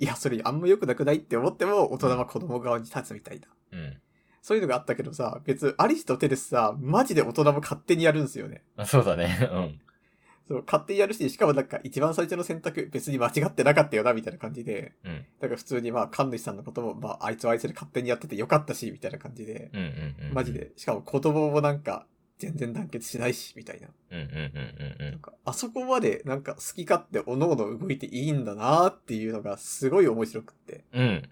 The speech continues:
Speaker 2: そこもかなり良かったポイントだと思う。あとさ、
Speaker 1: うん。
Speaker 2: なんか良かったの、ラ-、ラジオに対して、ラジオの、まあ、最初、「もう毎日が憂鬱で死にたいです。そ-、もうじゃあそんなん死ね！」みたいなこと言うシーンあったじゃん。あ、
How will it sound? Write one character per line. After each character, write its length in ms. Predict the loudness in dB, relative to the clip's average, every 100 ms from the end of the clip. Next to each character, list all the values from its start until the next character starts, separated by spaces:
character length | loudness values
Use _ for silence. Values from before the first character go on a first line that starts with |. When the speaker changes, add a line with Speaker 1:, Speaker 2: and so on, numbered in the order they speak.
| -20
Speaker 2:
そ 240 | -16 -6 -4
こ 180 | 0 2
も 300 | 4 4 2
か 160 | 2
な 100 | 4
り 120 | 2
良 80 | -2
か 100 | -4
っ 60 | -12 _
た 80 | -16
ポ 200 | -4 0
イ 60 | 0
ン 80 | -2
ト 180 | -6
だ 120 | -6 -6
と 120 | -10
思 260 | -8 -10
う。 80 | -12 _ -8
あ 140 | -8
と 140 | -8 -4
さ、 140 | 0
Speaker 1:
う 20 |
ん。 40 | 0
Speaker 2:
な 100 | 0
ん 40 |
か 140 | -2 -4
良 120 | -2
か 80 | -2
っ 60 |
た 100 | 0
の、 100 | -4
ラ-、 160 | -2 0 6
ラ 160 | 6
ジ 100 | 6
オ 100 | 0
に 120 | 0 2
対 200 | 2 2
し 80 |
て、 80 | -4
ラ 180 | 2 4
ジ 80 | 4
オ 100 | 0
の、 220 | -2 -8 _ _ _ _ _ _
ま 220 | -2 0
あ、 20 |
最 140 | 0 0
初、 100 | 2 0 0 -10
「も 380 | -2 0 0 -2
う 0 |
毎 240 | -2 -2
日 100 | -6
が 80 | -6
憂 140 | -6 -6
鬱 140 | -6
で 80 | -6
死 100 | -6
に 140 | -6
た 100 | -2
い 80 | -2
で 80 | -2
す。 220 | -8 -8
そ-、 80 | 6
も 120 | 8
う 40 | 10
じ 80 |
ゃ 60 | 6
あ 40 |
そ 120 | 6 8
ん 40 |
な 100 | 8
ん 40 |
死 100 | 10
ね！」 160 | 8 8 4
み 60 |
た 100 | -4
い 20 |
な 60 | -2
こ 80 | 4
と 100 | 4
言 180 | 6 4
う 40 |
シ 120 | 4
ー 40 | 4
ン 20 |
あ 40 |
っ 40 | 4
た 120 | -4
じ 40 |
ゃ 40 |
ん。 40 |
あ、 40 | -8